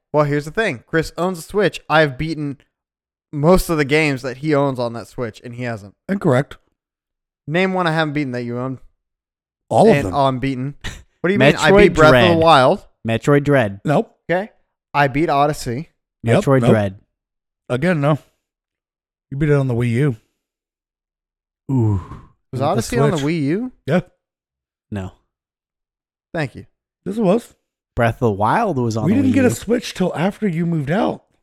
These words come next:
Speaker 3: Was Mario Odyssey on the Wii U? I th-, I know Breath of the Wild
Speaker 2: Yeah,
Speaker 3: was.
Speaker 2: no, yeah.
Speaker 1: This is dumb. I'm just gonna look it up.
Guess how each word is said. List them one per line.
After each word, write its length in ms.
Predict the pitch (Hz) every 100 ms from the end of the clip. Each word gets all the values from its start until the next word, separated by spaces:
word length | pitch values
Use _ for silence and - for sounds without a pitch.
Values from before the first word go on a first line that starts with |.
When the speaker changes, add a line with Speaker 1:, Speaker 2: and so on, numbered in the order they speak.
| _ _ _
Speaker 3:
Was 200 | - 151
Mario 360 | 156 165 233 190
Odyssey 380 | 156 202 185
on 120 | 226 214
the 60 |
Wii 140 | 208 220
U? 220 | 254 254
I 60 | 127
th-, 140 | - -
I 100 | 147
know 240 | 160 214
Breath 220 | 208 185
of 60 | 139
the 60 | 127
Wild 360 | 139 240 175
Speaker 2:
Yeah, 40 | 107
Speaker 3:
was. 320 | 214 277 160
Speaker 2:
no, 320 | 226 226 139
yeah. 240 | 131 202 185
Speaker 1:
This 160 | 165 151
is 100 | 107
dumb. 240 | 110 104 -
I'm 220 | 117 123 113
just 140 | -
gonna 140 | 107 90
look 120 | 95
it 80 | 101
up. 160 | 101